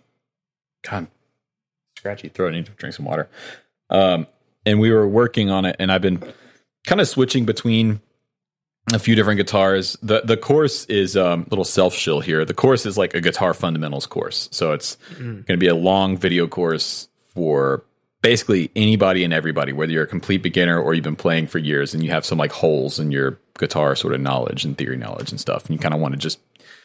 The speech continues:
Speaker 1: get all the fundamentals down. That's sort of the idea behind the course. Should be out in August. Self shill. But anyway, we've been, um, bouncing between a few different guitars, and I've been playing my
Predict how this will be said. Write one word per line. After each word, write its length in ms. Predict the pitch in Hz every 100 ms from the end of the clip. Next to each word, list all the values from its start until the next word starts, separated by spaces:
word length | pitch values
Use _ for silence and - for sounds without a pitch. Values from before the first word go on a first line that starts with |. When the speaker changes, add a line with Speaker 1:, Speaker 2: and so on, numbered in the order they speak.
| - - - _
Speaker 1:
get 140 | 123
all 100 | 113 104
the 60 |
fundamentals 500 | - 101 90 87 78
down. 220 | 95 80
That's 180 | 78 85
sort 140 | - 85
of 60 |
the 80 | 80
idea 220 | 73 78
behind 200 | 76 76
the 40 | 78
course. 440 | 139 127 113 - - _ _ _
Should 180 | - 117
be 120 | 117
out 100 | 101
in 60 | 104
August. 560 | 95 113 131 - - - - _ _ _ _ _
Self 260 | - - -
shill. 320 | - - - - - -
But 120 | - 170
anyway, 240 | 131 98 -
we've 220 | 117 113
been, 240 | 117 107
um, 380 | 104 104 101 92 _ _ _ _ _ _ _ _ - 110
bouncing 340 | 127 135 135
between 240 | 117 117
a 40 | 101
few 100 | 104
different 200 | 98 87
guitars, 560 | - 131 107 95 98 -
and 320 | 101 101 98
I've 100 | 95
been 120 | 104
playing 280 | 95 113 107
my 360 | 98 92 87